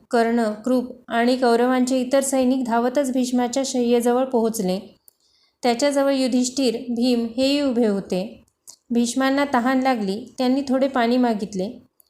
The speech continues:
दुर्योधनाने आपल्या सेवकास पाणी आणण्यास सांगितले. मोठ्या कष्टाने भीष्म स्मित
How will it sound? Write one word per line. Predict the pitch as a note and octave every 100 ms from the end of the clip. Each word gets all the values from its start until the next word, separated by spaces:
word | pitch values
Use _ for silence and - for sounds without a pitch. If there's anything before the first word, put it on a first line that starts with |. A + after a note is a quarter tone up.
| -
दुर्योधनाने | A#3+ B3+ C4+ C#4+ C#4+ C#4+ C#4+
आपल्या | C#4 C4+ C4+
सेवकास | C#4 A#3 A#3+ C4 C4
पाणी | A#3+ A#3
आणण्यास | B3 A#3+ B3 B3
सांगितले. | A#3+ G3 F3+ F#3 G#3+ - _ _ _ _
मोठ्या | B3+ C4+ D#4 D#4
कष्टाने | - C#4+ C#4
भीष्म | C#4 C4 B3+ C4+
स्मित | C4+ C4